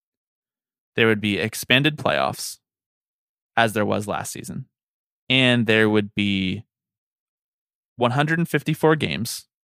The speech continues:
with the full one hundred and sixty-two salary, game salary, uh, given to each player. And the season would start one month later. Those are the important details. Now, where it gets a little hairy, Alex, is the back and forth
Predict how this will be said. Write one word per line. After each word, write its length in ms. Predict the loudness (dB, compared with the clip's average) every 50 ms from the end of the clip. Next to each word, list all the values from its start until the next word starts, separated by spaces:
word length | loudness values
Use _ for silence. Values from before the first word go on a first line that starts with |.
| _ _
with 100 | -4 0
the 100 | 0 -2
full 280 | -4 -2 -2 0 0 2
one 160 | 2 0 -2
hundred 240 | -2 -4 -4 -2 -4
and 80 | -4 -4
sixty-two 420 | -4 -8 -8 -10 -6 -2 -2 -2
salary, 600 | 2 4 4 4 4 2 0 0 -2 -4 -6 -8 _ _ _ _ _ _ _ _ _
game 160 | 4 4 4
salary, 540 | 4 4 4 4 4 2 -2 -4 -6 -6 -8 -10 _ _ _ _ _ _ _ _ _ _ _ _ _ _
uh, 500 | 0 2 2 2 2 0 -2 -6 -8 -12 -16 _ _ _ _ _ _ _ _
given 220 | -4 -2 0 -2 -2
to 80 | -2 -6
each 220 | -6 -8 -8 -8
player. 420 | -8 -6 -4 -4 -6 -6 -8 -12 -16 _ _ _ _ _ _ _
And 100 | -4 -4
the 40 | -2 0
season 240 | 0 0 0 0
would 100 | -2 -2
start 240 | 2 2 2 2 2
one 160 | -2 -2 -2
month 240 | 0 -2 -2 -4 -6
later. 320 | -6 -6 -6 -8 -14 -18 _ _ _ _
Those 200 | 4 4 6 6
are 40 | 4
the 120 | 2 2
important 400 | 2 2 2 2 4 4 4 2
details. 500 | 0 -2 -6 -6 -8 -8 -8 -8 -12 -14 _ _ _ _ _ _ _ _ _ _ _ _ _ _ _ _ _ _ _ _ _ _ _ _ _ _ _ _ _ _ _ _ _ 2
Now, 200 | 4 4 6 6
where 160 | 6 6 6
it 80 | 6
gets 140 | 2 0 0
a 60 | 0
little 220 | 0 0 2 2 0
hairy, 460 | 2 4 4 6 6 6 4 4 2
Alex, 640 | 2 2 2 2 0 -2 -4 -8 -10 -10 -10 -12 _ _ _ 2
is 560 | 4 4 4 2 0 -2 -6 -6 -8 -10 -12 _ _ _ _ _ _ _ _ _ _ _ _ _ _ _ _
the 100 | -2 -2
back 340 | 2 4 4 4 4 2 0
and 140 | -2 -2 -2
forth 460 | -4 -2 0 0 0 -2 -2 _